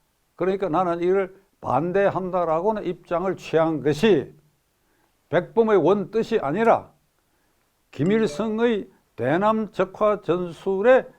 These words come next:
이용당해가지고 백범이 그런 태도를 취했다. 요렇게 말한 것이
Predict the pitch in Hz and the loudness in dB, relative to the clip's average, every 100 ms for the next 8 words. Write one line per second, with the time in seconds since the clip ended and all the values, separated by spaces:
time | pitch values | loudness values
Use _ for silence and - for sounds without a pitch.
0 | _ 107 117 151 226 277 269 262 240 226 | _ -10 0 4 6 4 2 0 0 0
1 | 170 123 104 92 - _ _ _ _ _ | -2 -4 -8 -14 -20 _ _ _ _ _
2 | 143 151 165 139 - 139 123 - 120 110 | -6 -6 -6 -6 -4 -4 -4 -8 -10 -6
3 | 214 269 262 - 117 117 - - - _ | -6 -6 -10 -10 -8 -4 -6 -6 -12 _
4 | _ _ _ _ _ _ _ - 220 240 | _ _ _ _ _ _ _ 0 0 4
5 | 269 277 269 - 120 131 135 131 208 220 | 4 2 -2 -4 -4 -2 -4 -6 -6 -8